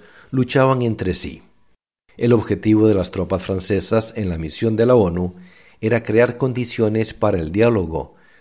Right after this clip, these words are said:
pero resultó imposible. Tuvieron que retirarse a una playa entre los acantilados y el mar.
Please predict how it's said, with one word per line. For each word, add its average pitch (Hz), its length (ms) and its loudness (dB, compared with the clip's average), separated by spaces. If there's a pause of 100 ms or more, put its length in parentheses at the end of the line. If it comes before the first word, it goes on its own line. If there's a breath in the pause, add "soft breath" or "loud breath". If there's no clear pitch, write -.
pero 117 200 6
resultó - 460 -2
imposible. - 760 -10 (880)
Tuvieron 135 340 4
que 135 140 2
retirarse 104 560 0
a 101 60 4
una 92 280 -2
playa 104 360 0
entre 92 200 -4
los 90 140 -6
acantilados 92 840 -6
y 92 60 -4
el 85 80 -4
mar. 110 400 -4